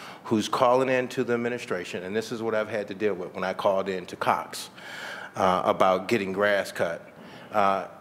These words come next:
well, it is what it is. We only can go but so fast. We'll get to your ward when we get there.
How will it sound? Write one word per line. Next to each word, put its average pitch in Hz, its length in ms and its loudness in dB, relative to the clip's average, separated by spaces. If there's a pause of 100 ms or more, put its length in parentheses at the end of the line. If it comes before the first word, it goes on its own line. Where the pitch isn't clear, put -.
(240)
well, 107 220 6
it 107 120 2
is 113 240 0
what 113 140 -2
it 107 80 -2
is. 117 480 -6 (1160)
We 110 140 4
only 113 200 4
can 110 240 -4
go 110 180 4
but 110 180 0
so 104 200 0
fast. - 600 -4 (500)
We'll 117 180 4
get 127 200 0
to 131 100 0
your 131 240 4
ward 123 580 0
when 107 200 -4
we 113 80 -4
get 120 260 -2
there. - 240 -6